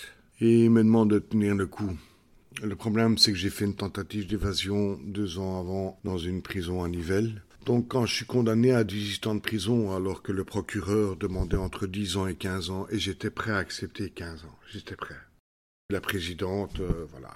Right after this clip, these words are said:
au moment des délibérations, on commence à vingt ans pour moi. Euh, les jurés comprennent pas, donc ça tombe à dix-neuf ans, et je prends dix-huit ans, et j'avais dit à mon avocat que si je prenais quinze ans un jour, je m'évaderais. C'est pas possible d'être condamné autant de ce qu'on a vécu en liberté, je veux dire.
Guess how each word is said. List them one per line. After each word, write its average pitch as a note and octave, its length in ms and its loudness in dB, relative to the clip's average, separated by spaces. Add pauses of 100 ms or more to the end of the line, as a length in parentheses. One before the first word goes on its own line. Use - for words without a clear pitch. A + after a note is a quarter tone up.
(120)
au D2+ 40 -14
moment F#2 260 -6
des G2 160 -6
délibérations, G2+ 680 -4
on G2 40 -2
commence G2 360 -4
à F#2 60 -6
vingt G2 280 -4
ans G2+ 140 -4
pour F#2 160 -8
moi. F#2+ 260 -6 (420)
Euh, F#2 360 0
les G2 100 -2
jurés G2 340 2
comprennent G#2 400 -2
pas, G#2+ 240 0
donc G#2 220 -2
ça F#2+ 160 -4
tombe G2 260 -4
à G2 140 -2
dix-neuf G2 440 -2
ans, G2 360 -2
et A2 100 -2
je - 140 0
prends G#2 180 -4
dix-huit F2+ 500 -8
ans, G2 320 -4
et A2+ 100 -2
j'avais G2 260 0
dit G2 80 -2
à G#2+ 60 0
mon G2 200 -2
avocat F#2 300 -4
que D#3+ 100 2
si D#3+ 180 2
je - 120 0
prenais G2+ 240 0
quinze A2 340 -2
ans A2+ 100 0
un G#2+ 160 0
jour, G2 280 0
je F2+ 80 -8
m'évaderais. F2+ 480 -4 (960)
C'est - 100 -16
pas A#2+ 120 2
possible B2 360 2
d'être A2+ 160 6
condamné A#2 380 8
autant C3 420 8
de A2+ 160 2
ce F2+ 140 -6
qu'on F2+ 160 2
a - 40 6
vécu - 320 -2
en G3 60 4
liberté, E3 580 6
je C3+ 60 0
veux D3 100 6
dire. D3+ 280 8